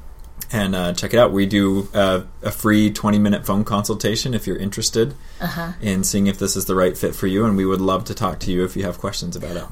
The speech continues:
Speaker 2: Or I had a client the other day who is not in a place where this is something that would be applicable in her life. She's still divorcing, um, but she, she said, "I have a friend.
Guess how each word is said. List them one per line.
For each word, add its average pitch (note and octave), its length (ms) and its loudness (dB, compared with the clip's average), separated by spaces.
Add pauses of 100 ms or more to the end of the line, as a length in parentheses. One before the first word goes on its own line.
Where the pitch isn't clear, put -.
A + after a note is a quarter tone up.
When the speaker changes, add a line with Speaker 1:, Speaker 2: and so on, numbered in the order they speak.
Speaker 2:
Or C4 180 6
I B3+ 140 6
had A#3+ 180 6
a A#3 40 0
client A#3 360 0
the A3+ 100 -4
other A3 160 2
day G3+ 360 2
who F#3 420 2
is G3 200 0
not G3+ 300 4
in A#3 100 0
a G#3+ 60 2
place F#3 380 -4
where F#3+ 160 -2
this F#3 240 -2
is F#3 100 -4
something F3 480 -4
that E3+ 180 -6
would F3 280 -4
be F#3 120 -2
applicable F3 520 -4
in E3 80 -4
her F3 180 -4
life. C#3+ 180 -8
She's - 220 -6
still F3 260 -4
divorcing, E3 640 -8 (540)
um, E3+ 240 -2
but F3+ 140 -2
she, F#3 180 0
she - 540 -2
said, D#3+ 280 -2
"I - 120 -10
have D#3+ 340 -4
a A3+ 60 -6
friend. E3 680 -6